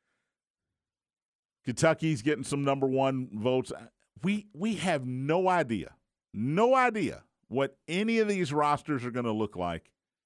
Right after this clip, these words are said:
by the time the season rolls around. We have no idea because of the transfer portal. Saint Peter's best three players, I don't know if it's their best three players, three players from Saint Peter's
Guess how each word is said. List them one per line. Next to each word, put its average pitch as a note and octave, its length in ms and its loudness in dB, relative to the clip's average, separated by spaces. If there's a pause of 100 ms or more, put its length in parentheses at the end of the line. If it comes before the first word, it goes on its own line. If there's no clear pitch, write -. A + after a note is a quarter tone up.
(1080)
by A2 120 0
the A2+ 80 0
time A#2 260 0
the G#2+ 40 -4
season G2+ 380 -4
rolls F2 240 -2
around. D2 280 -8 (680)
We A#3+ 60 -8
have A#3 60 -4
no F#3+ 120 0
idea F3+ 360 0 (160)
because D3 420 0
of G#3 120 0
the A3 100 -6
transfer E3 560 -2
portal. G2 460 -6 (920)
Saint B3 280 0
Peter's F3+ 480 0
best E3 340 0
three F3 240 0
players, C#3+ 380 2
I D3 60 0
don't D#3+ 80 0
know D3 80 2
if A#2+ 80 -4
it's G2 80 -12
their A2+ 100 0
best A#2 300 0
three F2+ 160 -4
players, D2+ 480 -8
three A3 240 2
players B2 640 0 (480)
from C3+ 140 -4
Saint D3+ 240 0
Peter's C#3 440 -2